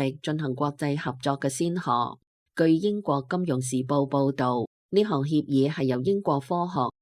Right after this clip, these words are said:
創新同技術大臣多尼蘭同美國商務部長雷蒙多喺華盛頓簽署㗎，目的係為咗促進兩國喺人工智能安全技術知識、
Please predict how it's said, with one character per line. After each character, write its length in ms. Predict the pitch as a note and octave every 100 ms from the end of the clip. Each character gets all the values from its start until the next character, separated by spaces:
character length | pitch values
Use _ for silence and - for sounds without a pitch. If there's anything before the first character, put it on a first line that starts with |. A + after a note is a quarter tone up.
| _
創 240 | F3+ E3 D#3+
新 280 | G#3 G3+
同 280 | G#3 D#3+ A#2+
技 160 | D3 C#3
術 140 | C#3
大 240 | C3 C#3 C#3
臣 240 | C3 B2+
多 180 | C3 F#3+
尼 220 | F3+ C3
蘭 220 | B2+ B2+ B2 - _
同 220 | D3 C3+
美 240 | C3+ C3 D#3+
國 220 | D#3+ D#3
商 240 | - G#3
務 120 | F#3 C3+
部 180 | C#3 C3
長 260 | B2+ D3
雷 140 | F3 C3
蒙 280 | B2+ B2 B2+
多 320 | F3 F3+ - _
喺 200 | C#3+ D3 F#3+
華 140 | C#3+
盛 260 | B2+ C3+ C3
頓 120 | C3+
簽 260 | C3 D3+ F#3
署 220 | - C3 C3
㗎， 300 | C3+ C3 B2 - - -
目 140 | D#3 D3+
的 100 | A3
係 300 | A3 D#3 C3+
為 160 | C3+ C3+
咗 120 | D3+
促 200 | - G#3+
進 200 | - D3
兩 280 | C#3+ C3 D#3
國 280 | - D3 C#3 -
喺 220 | C#3 D#3+ F#3
人 180 | C3 B2+
工 240 | F#3+ G3
智 160 | - D#3
能 220 | D3 B2+
安 180 | F#3 F#3+
全 180 | D3 B2
技 220 | C3+ C3
術 240 | C3 B2+ B2+
知 200 | F3+ F3+
識、 280 | - E3